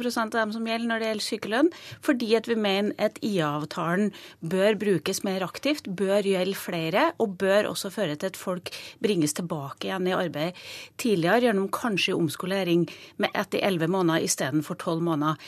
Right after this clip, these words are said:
Det er ikke en brutalisering, det er en uenighet. Men i tillegg så plusser vi på, på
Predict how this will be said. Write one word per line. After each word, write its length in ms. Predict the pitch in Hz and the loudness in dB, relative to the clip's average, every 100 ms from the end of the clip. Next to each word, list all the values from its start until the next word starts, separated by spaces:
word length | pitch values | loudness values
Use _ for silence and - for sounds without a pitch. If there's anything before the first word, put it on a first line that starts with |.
| - - | -10 2
Det 80 | 190 | 4
er 80 | 151 | 4
ikke 160 | 190 | 2
en 120 | 214 214 | 0 0
brutalisering, 720 | 247 - 147 143 165 240 202 | -4 -2 -4 -2 -4 -4 -2
det 80 | 190 | 0
er 80 | 165 | 2
en 100 | 180 | 0
uenighet. 720 | - 196 135 156 202 226 - - | 0 0 2 0 2 0 -2 -2
Men 120 | 226 | -2
i 80 | 262 | -2
tillegg 420 | - 311 262 370 339 | 2 2 4 2 0
så 120 | 302 | -4
plusser 420 | - 370 - - 196 | -2 -2 -2 -2 -2
vi 80 | 202 | 0
på, 160 | - 392 466 - - - - - | -2 -2 -4 -10 -18 -16 -18 4
på 120 | 311 | 8